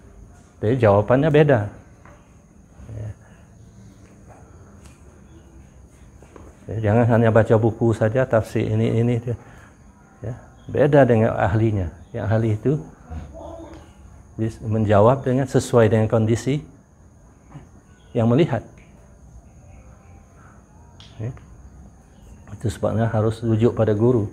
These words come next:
Jangan tafsir sendiri. Kalau belum tahu diri, ya, belum tahu nafsunya. Karena tafsirannya pasti salah. Ya.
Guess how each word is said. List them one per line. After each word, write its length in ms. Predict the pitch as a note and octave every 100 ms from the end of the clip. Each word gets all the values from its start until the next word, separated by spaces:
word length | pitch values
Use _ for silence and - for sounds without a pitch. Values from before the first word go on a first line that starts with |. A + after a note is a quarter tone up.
| - - - - - - - - - -
Jangan 300 | G2 G2+ A2
tafsir 340 | A2+ A2 A#2+
sendiri. 400 | A2 A#2 A#2 A#2+ G2 - - - - - - - -
Kalau 240 | F2 F#2+
belum 480 | F#2+ D3 D3+ B2 G#2 - - -
tahu 180 | - A2+ G2+
diri, 240 | A2 G2 - - - - - - - - - - - - - - -
ya, 160 | G#2+ -
belum 240 | G2 G2+
tahu 160 | G2+ G2+
nafsunya. 560 | G2+ G2 - G2 G2 - - - - - - - - - - - - - -
Karena 140 | F#2+ G#2+
tafsirannya 540 | G#2 - G#2 A2 A#2
pasti 280 | A#2 G#2+ - -
salah. 280 | F#2 D2 - - - - - - - - - - - - - - -
Ya. 140 | G#2